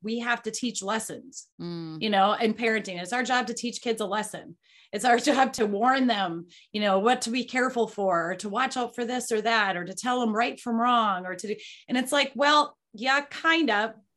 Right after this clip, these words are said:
Speaker 1: But when your typical form of communication is just kind of like telling your kids what to do, how to do it, how to jump and how high, and, you know, <laughs>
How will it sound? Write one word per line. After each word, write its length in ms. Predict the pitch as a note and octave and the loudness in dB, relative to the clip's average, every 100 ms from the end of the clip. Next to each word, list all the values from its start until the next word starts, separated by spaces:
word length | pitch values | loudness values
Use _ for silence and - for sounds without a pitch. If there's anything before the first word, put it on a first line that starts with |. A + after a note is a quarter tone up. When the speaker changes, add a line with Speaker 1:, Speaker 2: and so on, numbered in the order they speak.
| - | -6
Speaker 1:
But 140 | B3 A#3 | -2 0
when 300 | B3+ B3 B3 | 2 4 4
your 240 | G#3+ G3+ | 2 0
typical 760 | G3+ D4 C#4+ B3 A3+ G#3 G3+ - | -2 -6 -4 2 2 4 0 -4
form 300 | A#3 A#3 A3 | -4 -2 -2
of 140 | - | -6
communication 680 | G#3+ A3+ G#3+ B3+ B3 - G3 | -6 -4 -4 -4 -4 -4 -4
is 180 | F#3 - | -6 -4
just 360 | F#3+ F#3+ - | -2 -2 -6
kind 180 | G3 G3 | -8 -4
of 60 | F#3 | -4
like 160 | F3+ | -6
telling 340 | - G3+ F#3+ - | -4 -4 -6 -8
your 120 | F#3 | -10
kids 280 | F3+ G3+ D#3+ | -6 -8 -4
what 160 | F#3 F#3 | -6 -6
to 100 | F3 | -8
do, 220 | G3+ G3 | -6 -4
how 160 | F#3+ | -4
to 80 | F3+ | -4
do 220 | - E3+ | -6 -6
it, 200 | G3 G3 - | -4 -6 -8
how 200 | - F3+ | -6 -6
to 60 | F#3 | -4
jump 380 | F#3 F#3 F#3+ | -4 -4 -4
and 120 | F3+ D#3+ | -8 -4
how 200 | F3+ F3+ | -4 0
high, 300 | F3+ G3 G3+ | 0 2 0
and, 260 | D3 D3 | -2 -4
you 80 | G3+ | -2
know, 280 | G#3+ A#3 D4 - A3 | 2 4 2 2 2
<laughs> 160 | D#4+ | 2